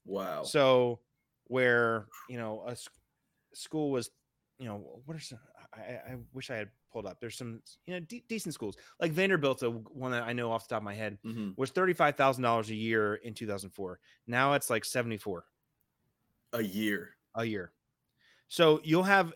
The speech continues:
Speaker 2: I, I'll, I'll go through some, there's some
Speaker 1: Oh,
Speaker 2: basic
Speaker 1: gosh.
Speaker 2: tiers. Uh, and here in New York and most around, uh, other places, uh, state schools are right around twenty-four, twenty-five thousand dollars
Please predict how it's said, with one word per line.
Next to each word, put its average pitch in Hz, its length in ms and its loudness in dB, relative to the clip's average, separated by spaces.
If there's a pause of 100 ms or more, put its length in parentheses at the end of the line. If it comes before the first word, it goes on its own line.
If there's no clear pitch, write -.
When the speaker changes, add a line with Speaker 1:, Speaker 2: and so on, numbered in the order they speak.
Speaker 2:
I, 139 100 6
I'll, 165 280 8
I'll 156 100 8
go 175 140 4
through 165 220 2
some, 139 240 0
there's 143 200 2
some 147 120 -2
Speaker 1:
Oh, - 20 -14
Speaker 2:
basic 156 280 2
Speaker 1:
gosh. - 60 -8
Speaker 2:
tiers. 107 360 0 (680)
Uh, 139 240 4
and 160 120 -2
here 185 200 0
in 175 100 2
New 156 60 2
York 135 460 2
and 127 280 -6 (380)
most 147 500 -10
around, 123 340 -2 (100)
uh, - 20 -12
other 113 360 -6
places, 110 560 -6 (640)
uh, 120 140 -2
state 160 260 -2
schools 135 280 -4
are 117 80 -6
right 123 280 4
around 120 420 0
twenty-four, 123 500 -4
twenty-five 117 480 -4
thousand 101 260 -2
dollars 95 340 -4